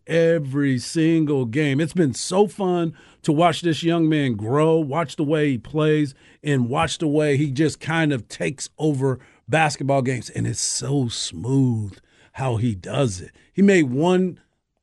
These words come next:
shot that was a layup, that wasn't a three-pointer,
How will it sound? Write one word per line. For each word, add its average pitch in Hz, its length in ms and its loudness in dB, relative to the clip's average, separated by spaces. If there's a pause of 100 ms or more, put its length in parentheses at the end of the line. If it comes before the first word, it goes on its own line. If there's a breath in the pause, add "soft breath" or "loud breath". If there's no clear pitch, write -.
(140)
shot 160 460 0
that 143 160 0
was 135 160 2
a 135 60 0
layup, 135 680 2
that 120 160 -4
wasn't 165 320 4
a 147 60 2
three-pointer, 143 640 0